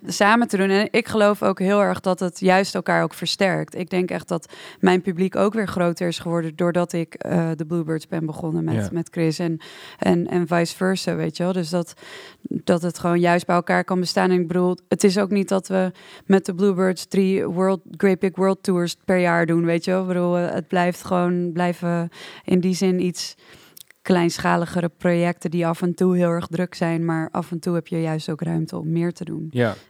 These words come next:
Speaker 1: En,
Speaker 2: ja.
Speaker 1: eh, en we houden ook alle twee gewoon van heel veel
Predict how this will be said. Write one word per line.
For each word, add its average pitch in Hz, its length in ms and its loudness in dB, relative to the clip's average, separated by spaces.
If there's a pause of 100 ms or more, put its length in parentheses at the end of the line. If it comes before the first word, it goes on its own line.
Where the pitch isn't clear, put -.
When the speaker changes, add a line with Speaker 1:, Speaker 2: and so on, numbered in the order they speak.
Speaker 1:
En, 175 120 -4
Speaker 2:
ja. 160 80 0
Speaker 1:
eh, 156 360 -4
en 185 120 2
we 170 60 2
houden 175 300 4
ook 175 160 0
alle 180 160 0
twee 175 220 -2
gewoon 170 220 0
van 165 180 -2
heel 160 220 -2
veel 160 420 -4